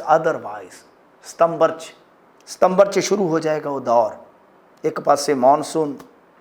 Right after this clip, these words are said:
ਰੰਗ ਵਿਖਾ ਚੁੱਕਾ ਹੋਵੇਗਾ, ਦੂਸਰੇ ਪਾਸੇ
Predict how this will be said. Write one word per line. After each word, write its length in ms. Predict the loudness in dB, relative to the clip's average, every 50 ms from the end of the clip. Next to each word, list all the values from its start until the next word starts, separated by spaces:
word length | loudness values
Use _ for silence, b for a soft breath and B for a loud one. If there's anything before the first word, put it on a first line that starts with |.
| _ _ _ _ _ -2
ਰੰਗ 240 | 0 2 2 2 0
ਵਿਖਾ 300 | -2 -2 -2 0 -2 -2
ਚੁੱਕਾ 300 | -2 -4 -10 -6 -4 -4
ਹੋਵੇਗਾ, 300 | -4 -4 -4 -6 -6 -8
ਦੂਸਰੇ 520 | -10 -10 -10 -10 -10 -10 -8 -8 -8 -8 -8
ਪਾਸੇ 460 | -8 -10 -12 -10 -12 -14 -14 -16